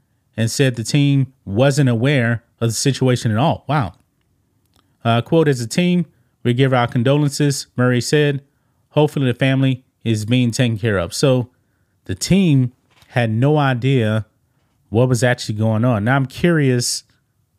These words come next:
as to, um, were the majority of the fans really in the know about what was actually going on with this fan?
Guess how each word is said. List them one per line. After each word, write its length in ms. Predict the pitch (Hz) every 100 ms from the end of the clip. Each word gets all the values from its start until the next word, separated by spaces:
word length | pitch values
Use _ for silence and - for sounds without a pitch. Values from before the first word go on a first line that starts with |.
| -
as 400 | 131 123 120 -
to, 260 | 143 120
um, 460 | 120 113 110 107 104 _ _ _ _ _ _ _ _ _ _ _ _ _ _ _ _
were 640 | 120 135 131 123 120 117 - _ _ _ _
the 80 | -
majority 460 | 120 107 143 151 139
of 100 | 117
the 80 | 117
fans 540 | 139 135 135 127 -
really 240 | 123 131
in 100 | 120
the 80 | 110
know 480 | 104 110 117 123 117 _ _ _ _ _ -
about 640 | 98 113 113 113 110 -
what 140 | 117
was 160 | 113 104
actually 260 | 117 - 107
going 220 | 110 113
on 80 | 107
with 100 | 107
this 160 | 104
fan? 400 | - 117 120 120